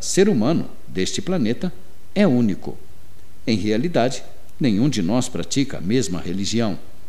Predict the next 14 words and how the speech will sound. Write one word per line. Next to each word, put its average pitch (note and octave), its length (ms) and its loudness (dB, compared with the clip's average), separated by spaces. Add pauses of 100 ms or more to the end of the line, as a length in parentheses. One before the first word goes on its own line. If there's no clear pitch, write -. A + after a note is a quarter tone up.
(600)
A G3+ 80 0
mente F#3 320 4
de G2+ 80 -4
cada F2 240 -2
pessoa G2 540 0 (260)
é F#3 80 0
diferente F#3 640 2 (300)
e A#3 80 0
cada F#3 260 2
um C3 140 4
precisa D3 500 0
de B2 100 2
um C#3 40 2
caminho B2+ 420 2